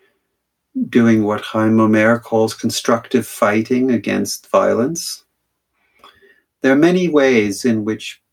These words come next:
parents raise their presence, and we can really help them find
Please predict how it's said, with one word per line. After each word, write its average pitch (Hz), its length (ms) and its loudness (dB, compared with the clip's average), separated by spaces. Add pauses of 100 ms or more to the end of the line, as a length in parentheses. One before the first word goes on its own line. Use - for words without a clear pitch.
(280)
parents 117 560 -2
raise 113 300 2
their 110 160 0
presence, 110 520 -4
and 113 140 -6
we 107 100 -2
can 110 240 -2
really 123 600 2
help 110 400 -8
them 101 280 -6 (1600)
find 135 960 0